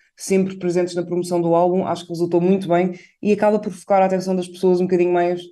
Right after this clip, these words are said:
na música, que é exatamente aquilo que eu queria. Portanto, foi, <laughs> foi um combinado de fatores que, hum,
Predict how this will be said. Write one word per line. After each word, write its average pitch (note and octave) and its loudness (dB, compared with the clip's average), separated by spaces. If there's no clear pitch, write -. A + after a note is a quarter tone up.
na F#3 2
música, D#3 0
que C#3+ -8
é D3 -2
exatamente D#3+ 0
aquilo D#3 -2
que D#3 -4
eu D#3 -4
queria. C#3+ -4
Portanto, D3 -2
foi, D3 2
<laughs> - -18
foi F3+ 0
um F#3+ 4
combinado F3+ 4
de - -8
fatores F3 0
que, E3+ -6
hum, E3+ -4